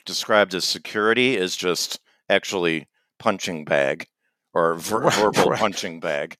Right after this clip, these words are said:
Speaker 2: Right.
Speaker 1: And that in-,
Speaker 2: So
Speaker 1: that includes cops to some extent. But anyway, I know you
Speaker 2: Yeah.
Speaker 1: have to go,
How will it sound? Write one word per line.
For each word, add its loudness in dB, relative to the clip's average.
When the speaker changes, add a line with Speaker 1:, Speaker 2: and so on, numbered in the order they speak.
Speaker 2:
Right. 2
Speaker 1:
And -2
that 6
in-, -2
Speaker 2:
So 6
Speaker 1:
that 4
includes -4
cops 0
to -6
some -2
extent. -8
But 0
anyway, 4
I 2
know 4
you 4
Speaker 2:
Yeah. 8
Speaker 1:
have 4
to 0
go, 2